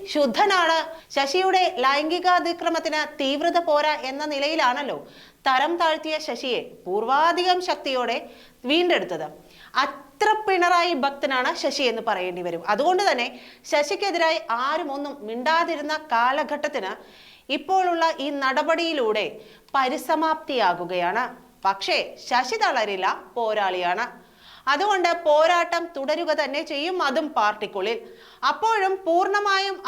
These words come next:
ആധിപത്യം ഒഴിയാൻ ശശി തയ്യാറല്ല എന്നുള്ളത് കൂടി പറഞ്ഞു വെക്കേണ്ടതുണ്ട്. തരം താഴ്ത്തിയ നടപടിക്കെതിരെ അപ്പീൽ നൽകാൻ ഒരുങ്ങുകയാണ് ശശി. അച്ചടക്ക നടപടിയുടെ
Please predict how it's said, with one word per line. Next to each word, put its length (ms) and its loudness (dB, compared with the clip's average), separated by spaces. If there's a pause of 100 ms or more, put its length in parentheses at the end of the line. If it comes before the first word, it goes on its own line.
(140)
ആധിപത്യം 680 -2
ഒഴിയാൻ 300 -2 (100)
ശശി 220 -6 (120)
തയ്യാറല്ല 500 0 (180)
എന്നുള്ളത് 420 -2
കൂടി 200 -2 (420)
പറഞ്ഞു 400 0
വെക്കേണ്ടതുണ്ട്. 640 -4 (640)
തരം 280 4 (100)
താഴ്ത്തിയ 420 0 (140)
നടപടിക്കെതിരെ 760 -2 (160)
അപ്പീൽ 360 -4
നൽകാൻ 400 0
ഒരുങ്ങുകയാണ് 560 -2 (120)
ശശി. 260 -8 (380)
അച്ചടക്ക 420 -2 (120)
നടപടിയുടെ 480 -2